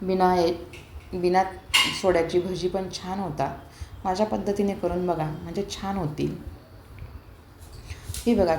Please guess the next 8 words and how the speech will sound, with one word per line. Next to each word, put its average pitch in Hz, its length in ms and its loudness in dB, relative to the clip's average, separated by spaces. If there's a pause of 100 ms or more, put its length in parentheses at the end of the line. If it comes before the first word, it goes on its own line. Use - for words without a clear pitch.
(120)
छान 214 200 4
ब्राऊन 175 260 6
होईपर्यंत 175 560 0
द-, 165 280 0 (460)
ब-, 160 400 4
तळून 180 300 6
घेतली 214 300 4
आहे. 147 300 2